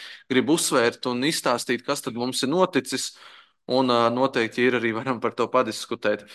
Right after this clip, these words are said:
Ā, tad, ā, kultūrā, ā, lūdzot divas, trīs, atsūtīja četras. Viss kārtībā,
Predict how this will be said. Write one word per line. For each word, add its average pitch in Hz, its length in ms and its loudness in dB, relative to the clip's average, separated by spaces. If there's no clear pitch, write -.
Ā, 123 60 6
tad, 127 160 2
ā, 131 180 6
kultūrā, 151 540 6
ā, 123 160 -4
lūdzot 135 420 -2
divas, 143 220 -2
trīs, 147 240 -2
atsūtīja 127 480 -2
četras. 139 480 0
Viss 135 240 -2
kārtībā, 156 480 2